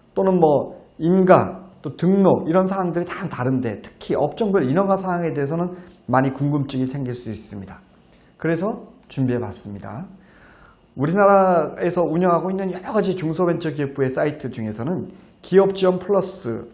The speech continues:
영어로 G 알파벳 숫자로 four, 아니, 아니, 아래 배숫자로 포, 알파벳으로 B가 쓰이는 지포비라고 검색하시면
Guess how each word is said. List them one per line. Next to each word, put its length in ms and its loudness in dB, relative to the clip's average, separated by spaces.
영어로 520 0
G 520 -2
알파벳 440 -2
숫자로 540 -4
four, 540 -2
아니, 100 -12
아니, 180 -2
아래 280 2
배숫자로 440 0
포, 400 0
알파벳으로 640 -6
B가 320 -2
쓰이는 360 -6
지포비라고 960 0
검색하시면 880 -6